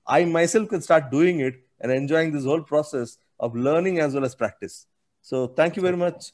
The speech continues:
Doctor Siddesh, and we would lo-, love to get in touch with you and continue our relationship.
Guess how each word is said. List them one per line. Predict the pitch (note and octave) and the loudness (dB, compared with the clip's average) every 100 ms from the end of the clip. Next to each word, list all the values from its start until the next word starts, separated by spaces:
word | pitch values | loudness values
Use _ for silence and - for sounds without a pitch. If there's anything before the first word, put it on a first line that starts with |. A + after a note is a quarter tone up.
| - - - | -20 -16 -2
Doctor | C3 C3 B2+ | -2 -2 -6
Siddesh, | C3 C3 C3 | -4 -4 -6
and | A#2+ A#2 | -8 -6
we | B2+ | -6
would | B2 A#2 | -6 -6
lo-, | C#3+ D3 | -6 -4
love | A#2+ D3 D3 | 0 0 0
to | D3 | -2
get | A#2+ C3 | -2 -2
in | B2+ | -4
touch | B2 - | -6 -8
with | A#2 | -12
you | A#2 A2 | -8 -8
and | G#2+ - - - | -10 -18 -12 -6
continue | A#2+ C3 B2+ | -4 -2 -2
our | A#2 | -2
relationship. | G#2 G#2 G#2 F2+ F#2 | -2 -6 -10 -18 -20